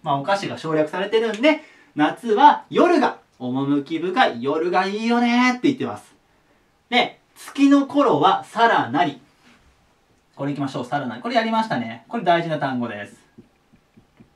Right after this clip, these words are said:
言うまでもない。だからまあ、月の頃は月が出てる頃。まあ、出てる時ですね。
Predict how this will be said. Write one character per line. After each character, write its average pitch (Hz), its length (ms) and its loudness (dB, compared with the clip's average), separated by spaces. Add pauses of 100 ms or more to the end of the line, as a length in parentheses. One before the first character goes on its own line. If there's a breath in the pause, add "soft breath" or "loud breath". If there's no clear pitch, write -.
(3000)
言 233 380 -2
う - 20 -2
ま 254 160 2
で 185 120 -2
も 113 160 -6
な 123 160 -6
い。 - 120 -12 (2000)
だ 226 80 0
か 233 40 0
ら - 0 -
ま 208 80 0
あ、 - 40 -4
月 - 240 -14
の 262 180 0
頃 302 180 4
は - 100 -2
月 - 260 -6
が - 160 2
出 214 140 2
て 277 100 0
る - 140 2
頃。 - 360 2
ま 147 100 -2
あ、 139 40 0
出 160 140 0
て 233 80 2
る - 100 -2
時 240 180 -2
で - 120 -6
す - 80 -14
ね。 220 240 -8